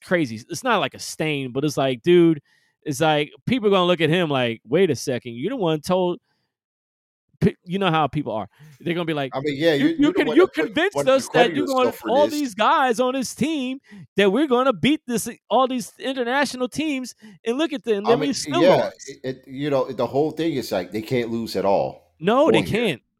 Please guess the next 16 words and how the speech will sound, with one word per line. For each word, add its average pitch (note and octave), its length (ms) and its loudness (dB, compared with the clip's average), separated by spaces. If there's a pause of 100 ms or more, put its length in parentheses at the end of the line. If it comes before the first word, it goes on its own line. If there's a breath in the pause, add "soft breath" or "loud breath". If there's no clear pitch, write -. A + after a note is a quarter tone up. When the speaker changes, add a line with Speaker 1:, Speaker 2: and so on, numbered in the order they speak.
(300)
Speaker 1:
They B2 200 2
Speaker 2:
They B2+ 80 -2
Speaker 1:
cannot. D#3+ 420 2
Speaker 2:
lose D3 60 4
once. - 280 2
Even, E3+ 360 4
even F3+ 320 2
if E3+ 100 -2
it's E3 140 -4
in E3 60 -12
the B2+ 80 -8
group C3+ 200 -6
stage, F2+ 300 -8
you G2+ 100 -8
lose C3+ 220 -6
once, A2+ 500 -4